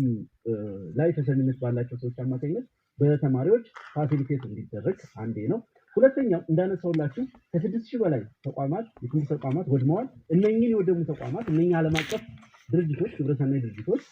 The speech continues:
በቂ ጥገና አድርገውላቸው በሙሉ ቁመናቸው፣ በሙሉ አቅማቸው ወደ ስራ እንዲመለሱ ለማድረግም ጭምር ስለሚያስፈልግ ይህንን እንዲፈጸም ግፊት አድርጉ። እንዳነሳሁት በእኛ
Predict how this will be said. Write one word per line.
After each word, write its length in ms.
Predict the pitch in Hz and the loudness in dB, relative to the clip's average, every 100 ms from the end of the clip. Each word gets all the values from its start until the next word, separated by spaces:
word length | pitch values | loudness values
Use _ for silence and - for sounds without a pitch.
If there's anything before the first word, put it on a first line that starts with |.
| - - | -20 -14
በቂ 200 | - 135 220 277 | -2 -2 0 -4
ጥገና 340 | 202 123 131 170 311 - - - - - | -2 0 2 2 -2 -4 -10 -12 -14 -6
አድርገውላቸው 840 | 147 156 156 139 123 110 113 - 294 - | 2 4 4 4 2 -2 -4 -2 -2 2
በሙሉ 300 | 151 165 233 277 | 4 4 2 -2
ቁመናቸው፣ 520 | 190 147 113 - 214 - | -2 -2 -4 -6 -10 -8
በሙሉ 300 | 127 131 160 | -6 -2 0
አቅማቸው 480 | 208 - 139 120 202 196 - _ _ _ | -2 -4 -4 -4 -4 -6 -12 _ _ _
ወደ 360 | 131 190 233 196 180 147 - - - _ | 2 4 4 2 0 -2 -6 -12 -14 _
ስራ 140 | 208 151 | -4 2
እንዲመለሱ 720 | 165 185 180 165 143 123 110 110 | 2 4 6 6 6 2 -2 -6
ለማድረግም 640 | 110 107 107 117 117 139 | -8 -8 -6 -6 0 0
ጭምር 240 | 135 151 131 | 2 0 0
ስለሚያስፈልግ 720 | 131 113 113 110 113 95 - - _ _ _ - | -4 -6 -8 -12 -12 -10 -10 -12 _ _ _ 4
ይህንን 400 | 143 175 185 190 - | 6 6 6 0 -4
እንዲፈጸም 600 | - 120 131 135 131 220 226 - - - | -12 -8 -6 -8 -8 -8 -10 -12 -18 -2
ግፊት 340 | 165 175 202 190 _ - - | 0 0 -2 -10 _ -16 -4
አድርጉ። 300 | 147 143 147 139 - _ _ | -2 0 0 -2 -8 _ _
እንዳነሳሁት 500 | 123 131 135 151 185 | -4 -2 -2 -4 -2
በእኛ 220 | 135 139 | -2 0